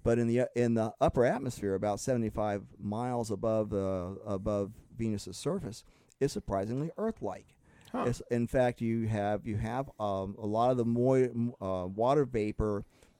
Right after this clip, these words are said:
Speaker 1: and, uh, and oxygen that should be on the surface of Venus,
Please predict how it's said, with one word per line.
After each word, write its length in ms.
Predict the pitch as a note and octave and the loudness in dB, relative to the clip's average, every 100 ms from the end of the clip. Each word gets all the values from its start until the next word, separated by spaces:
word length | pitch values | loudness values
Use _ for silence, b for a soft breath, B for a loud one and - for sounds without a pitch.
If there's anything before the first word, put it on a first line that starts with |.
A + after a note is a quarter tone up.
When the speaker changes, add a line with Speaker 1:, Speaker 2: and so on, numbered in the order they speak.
| _ G#2+ | _ -6
Speaker 1:
and, 360 | G2 G2 F#2+ | -4 -4 -4
uh, 120 | F2 - | -4 -6
and 200 | G2+ E2+ | -8 -8
oxygen 720 | G#2 C3 - G2 F#2+ E2+ E2+ | -6 -6 -6 -10 -8 -8 -6
that 160 | F2+ F#2+ | -8 -10
should 380 | - E3+ E3+ B2 | -2 2 2 2
be 120 | A#2 | 0
on 180 | A2+ G#2 | 0 -2
the 100 | G2+ | -4
surface 360 | - C#3+ E3+ B2 | -4 -4 -4 -8
of 60 | |
Venus, 440 | G2 F2+ D#2 F#2 | -6 -8 -8 -12